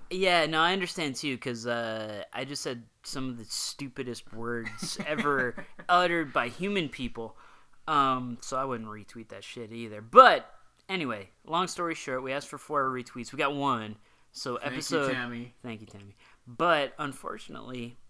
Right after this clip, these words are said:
Speaker 2: That's not
Speaker 1: episode,
Speaker 2: enough.
Speaker 1: episode thirty-six will have to stay in the vaults.
Speaker 2: Still, that quality episode. Actually, you know what? That was one of my favorite episodes.
Speaker 1: I mean, it was probably the best episode, the
Speaker 2: It probably
Speaker 1: episode
Speaker 2: was.
Speaker 1: that would have rocketed us to fame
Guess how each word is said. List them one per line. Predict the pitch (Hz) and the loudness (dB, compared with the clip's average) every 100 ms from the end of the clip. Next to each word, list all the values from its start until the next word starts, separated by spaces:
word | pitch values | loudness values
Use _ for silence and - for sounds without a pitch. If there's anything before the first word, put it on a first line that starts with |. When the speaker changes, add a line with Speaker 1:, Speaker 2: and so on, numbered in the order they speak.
| - - - | -14 -10 -8
Speaker 2:
That's | 147 156 | -8 -6
not | 165 | 0
Speaker 1:
episode, | 175 175 | 2 2
Speaker 2:
enough. | 143 110 - | 0 -6 -6
Speaker 1:
episode | 160 165 175 190 175 | -2 -2 -2 -4 -4
thirty-six | - 175 165 - 180 170 147 - - - - | -2 -4 -4 -6 -4 -2 -2 -8 -12 -18 -14
will | 147 135 135 123 127 123 - - | -6 -2 -2 -2 -4 -8 -12 -16
have | - 131 - | -12 -12 -12
to | 147 | -12
stay | - | -8
in | 139 | -6
the | 139 | -4
vaults. | 131 139 113 - - - - _ _ | 0 2 0 -4 -10 -10 -14 _ _
Speaker 2:
Still, | - - 143 147 143 123 - | -20 -10 -6 -6 -8 -12 -10
that | 127 156 - | -4 -4 -6
quality | 147 147 156 175 156 | -8 -4 -4 -4 -4
episode. | 147 151 147 - 110 104 101 - | -6 -6 -10 -10 -10 -10 -12 -14
Actually, | - 165 - 196 156 | -10 -10 -8 -10 -8
you | 147 | -6
know | |
what? | 151 143 | -6 -6
That | 139 | -6
was | 151 | -8
one | 147 | -8
of | 135 | -8
my | 113 | -10
favorite | 107 127 123 123 117 | -12 -12 -10 -8 -8
episodes. | 113 117 - 92 - - - | -10 -12 -14 -14 -16 -16 -4
Speaker 1:
I | 175 | 0
mean, | 196 | 2
it | |
was | 208 | 0
probably | - - 330 | -2 -4 -4
the | 156 | -6
best | 104 - 120 147 - | -10 -6 -4 -4 -4
episode, | 170 185 - 180 156 | -6 -4 -2 -2 -2
the | 131 | -4
Speaker 2:
It | |
probably | 131 | -4
Speaker 1:
episode | 156 165 - 160 156 147 | -6 -4 2 4 4 2
Speaker 2:
was. | 135 139 123 | 0 -2 -2
Speaker 1:
that | 151 139 | -2 -2
would | 160 | -2
have | 151 104 | -2 -4
rocketed | 117 120 139 - 147 147 | -2 2 2 2 -4 -4
us | 147 - | -4 -6
to | - 147 | -8 -10
fame | 127 - 165 165 165 | -8 -2 -2 0 -4